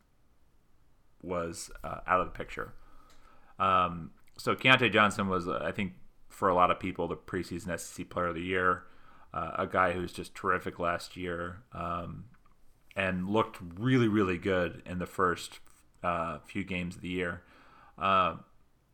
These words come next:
but to me, like, I was always concerned. I mean, we've always kinda had some issues with Mike White and what he's been doing at Florida.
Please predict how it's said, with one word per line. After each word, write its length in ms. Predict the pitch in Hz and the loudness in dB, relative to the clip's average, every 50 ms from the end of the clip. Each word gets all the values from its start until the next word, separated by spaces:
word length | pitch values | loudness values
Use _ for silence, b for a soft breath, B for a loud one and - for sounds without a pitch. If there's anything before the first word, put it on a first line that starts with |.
| _ _ - | _ _ -12
but 460 | 110 90 120 113 107 104 - - - _ _ _ _ _ _ _ - | 0 4 6 6 6 4 2 -4 -20 _ _ _ _ _ _ _ -12
to 120 | - 117 | -6 -4
me, 360 | 120 120 127 139 147 139 127 110 | 0 2 2 2 4 4 4 4
like, 200 | 104 95 90 - - | 4 4 2 2 2
I 140 | 110 135 143 | 2 4 4
was 160 | 117 101 101 | 4 4 6
always 260 | 104 104 104 98 - | 6 6 6 4 2
concerned. 480 | - 98 90 - - 98 98 95 95 92 | 0 -4 -6 -4 -2 0 0 0 0 -2
I 20 | |
mean, 280 | 92 92 92 95 90 - | -4 -6 -6 -8 -8 -6
we've 220 | 92 101 101 101 | -4 -2 0 2
always 320 | 98 92 90 90 85 - - - | 2 2 2 2 0 -4 -10 -8
kinda 300 | - 101 92 87 87 - - - | -6 -4 -4 -4 -4 -6 -10 -10
had 240 | - - 90 90 82 | -4 -2 -2 -2 -2
some 160 | - - 90 | -4 -6 -6
issues 320 | 87 82 - - 85 85 87 | -6 -6 -6 -8 -8 -8 -8
with 180 | 90 82 - | -10 -6 -4
Mike 220 | 87 85 85 - 90 | -4 -4 -4 -2 -2
White 220 | 87 87 85 - | -2 0 -2 -2
and 80 | 85 87 | -4 -4
what 120 | 87 82 | -4 -4
he's 320 | 78 85 87 82 - - - - _ - | -4 -6 -8 -10 -10 -14 -18 -20 _ -10
been 160 | 92 95 90 | -8 -6 -2
doing 300 | 92 113 135 143 135 131 | 2 2 4 4 2 0
at 80 | 117 - | 0 0
Florida. 460 | - 123 120 120 120 117 117 113 | 2 4 6 6 6 6 4 4